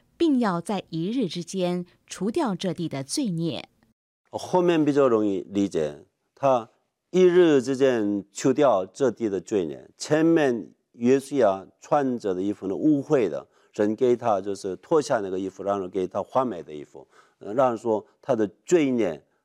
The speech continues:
Speaker 2: 啊，“我使你脱离罪孽”，那个罪孽，那个，那个，呃，污秽的衣服来上着那个罪孽，让神自己处理。这里呢，又提到除掉这地的罪孽，可以理解的。前面的突然间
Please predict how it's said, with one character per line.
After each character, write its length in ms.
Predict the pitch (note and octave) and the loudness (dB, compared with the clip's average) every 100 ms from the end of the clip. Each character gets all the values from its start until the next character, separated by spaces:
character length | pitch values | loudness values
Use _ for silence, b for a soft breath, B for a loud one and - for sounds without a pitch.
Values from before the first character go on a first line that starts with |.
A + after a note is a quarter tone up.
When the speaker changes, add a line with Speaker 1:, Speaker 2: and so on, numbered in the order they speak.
| - | -6
Speaker 2:
啊 280 | F2 E2 D#2 b b | -4 -4 -6 b b
，“我 220 | G#2 F#2+ | -2 -2
使 260 | - E3 D3 | 0 2 2
你 160 | G2 G2 _ | 0 -4 _
脱 300 | - D3+ C#3+ | -2 2 2
离 260 | E2+ F2 - - | 0 -8 -12 -2
罪 200 | D#3+ C3+ | 0 2
孽”， 200 | G#2 C#2+ _ _ | -2 -6 _ _
那 120 | G#2+ | -12
个 260 | G#2 F#2 E2 _ | -6 -6 -8 _
罪 220 | - C#3 B2 | -2 0 2
孽， 200 | F#2 - b - | -2 -8 b -6
那 80 | A2+ | -2
个， 280 | G#2 B1 - | -2 -4 -6
那 120 | A#2+ | -4
个， 460 | G#2 G2 F2 D#2+ - | 0 0 0 -6 -8
呃， 480 | F2 E2 D#2 C2+ G1+ | -10 -8 -10 -14 -14
污 220 | - C#3 C#3 | -4 0 2
秽 140 | D3 | 0
的 100 | G2+ | 0
衣 100 | A2+ | -2
服 120 | - | -2
来 160 | F2+ E2 | -6 -6
上 280 | - A2 G#2 | -4 -4 -4
着 160 | E2+ | -6
那 140 | D2+ D#2+ | -10 -14
个 220 | D2+ D2 _ | -14 -14 _
罪 220 | - B2 | -2 -2
孽， 140 | D#2 C#2 | -2 -8
让 160 | G#2 G2 | -8 -8
神 220 | F2+ F2+ | -10 -10
自 120 | C3 | -10
己 120 | G2 | -10
处 240 | D#2+ - B2+ | -10 -4 -2
理。 180 | D2+ D2 _ | -4 -16 _
这 180 | - F3 | -2 -2
里 120 | C3+ | 0
呢， 180 | G#2 G#2+ | -2 -2
又 200 | D#3+ D#3+ | 0 0
提 180 | A2 A#2 | 0 -4
到 260 | F#2+ F2 - b b | -2 -4 -6 b b
除 160 | - C3 | -4 0
掉 240 | B2 G#2 | 2 0
这 240 | - B2+ | 0 0
地 180 | G2+ A#2 | 2 0
的 120 | F2+ | -2
罪 260 | D#2 A#2 F#2 | -2 0 0
孽， 180 | C#2 A#1 _ | -2 -14 _
可 120 | - C3 | -2 0
以 40 | |
理 180 | F#2 G#2 | 0 -4
解 180 | D#2 C2 | -4 -10
的。 220 | - - - | -12 -20 -10
前 260 | - E3+ | -2 0
面 220 | F#3+ C#3 | 0 -2
的 80 | A2 | -4
突 180 | A#2 F3 | -2 2
然 180 | E3+ A2+ | 2 2
间 240 | G2+ G2+ | -6 -8